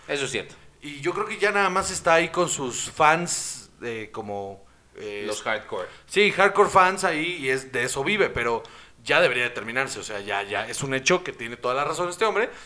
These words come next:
Speaker 2: que esa cosa ha durado demasiado tiempo al aire.
Speaker 1: Muy bien, y ahora, ¿cuál es la pregunta de la semana para nuestro próximo episodio?
Speaker 2: Esta vez, Chava, yo creo que tú deberías de hacerla.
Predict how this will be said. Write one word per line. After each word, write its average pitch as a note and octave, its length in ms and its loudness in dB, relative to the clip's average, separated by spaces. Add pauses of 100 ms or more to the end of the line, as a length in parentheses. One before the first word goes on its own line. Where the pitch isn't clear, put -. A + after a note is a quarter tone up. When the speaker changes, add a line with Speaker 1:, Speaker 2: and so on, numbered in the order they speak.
(140)
Speaker 2:
que C#3+ 80 -6
esa C#3+ 200 -6
cosa E3 240 2
ha C#3+ 200 -2
durado B2+ 320 0
demasiado A2+ 640 -4
tiempo G#2+ 300 -8
al G2 80 -4
aire. G2 200 -4 (380)
Speaker 1:
Muy A#2+ 160 -4
bien, A2 260 0
y A#2+ 100 0
ahora, C3 480 2
¿cuál E3+ 180 6
es F3 80 6
la D3 160 4
pregunta C3 460 2
de A#2+ 100 2
la G#2+ 120 0
semana A#2 600 0 (420)
para C#3+ 240 2
nuestro B2 260 -4
próximo G#2+ 280 -6
episodio? E2 320 -14 (340)
Speaker 2:
Esta G#3 360 4
vez, G#3+ 380 8
Chava, A3 240 10
yo G#3 160 6
creo D#3 100 4
que C#3+ 100 -2
tú D3 160 -2
deberías A2 320 2
de G#2 60 -6
hacerla. A#2+ 240 -8